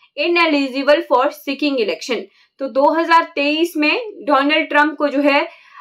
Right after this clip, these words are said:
अ, अ, ineligible कर दिया गया था, अयोग्य कर दिया था चुनाव लड़ने के लिए। तो वो जो है किस state के Supreme Court ने declare किया था, ये पूछा गया है। ट्वेंटी सिक्स का option number सी correct है,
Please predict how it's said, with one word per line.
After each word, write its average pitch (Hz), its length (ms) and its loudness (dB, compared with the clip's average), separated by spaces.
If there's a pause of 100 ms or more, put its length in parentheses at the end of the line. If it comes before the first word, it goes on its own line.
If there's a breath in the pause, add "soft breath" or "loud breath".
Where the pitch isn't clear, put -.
(120 loud breath)
अ, 254 280 4
अ, - 40 2
ineligible 330 920 0
कर 285 160 2
दिया 262 260 2
गया 247 420 0
था, 277 220 4
अयोग्य 277 640 4
कर 294 140 0
दिया 220 280 -2
था 311 180 0
चुनाव 240 460 0
लड़ने 233 300 0
के 226 180 -4
लिए। 240 260 -2 (500 loud breath)
तो 294 80 -6
वो 311 200 -2
जो 285 120 -6
है 330 280 -2 (1200)
किस 415 220 -2
state 330 540 0
के 339 220 0 (220)
Supreme 330 520 -2
Court 285 320 4
ने 311 280 0
declare 294 460 4
किया 262 280 2
था, 294 160 0
ये 277 240 2
पूछा 285 380 0
गया 262 220 4
है। 311 180 2
ट्वेंटी 294 420 -4
सिक्स 294 280 -10
का 320 160 2
option 254 340 0
number 254 200 2
सी 302 260 -4
correct 220 340 -2
है, 320 200 2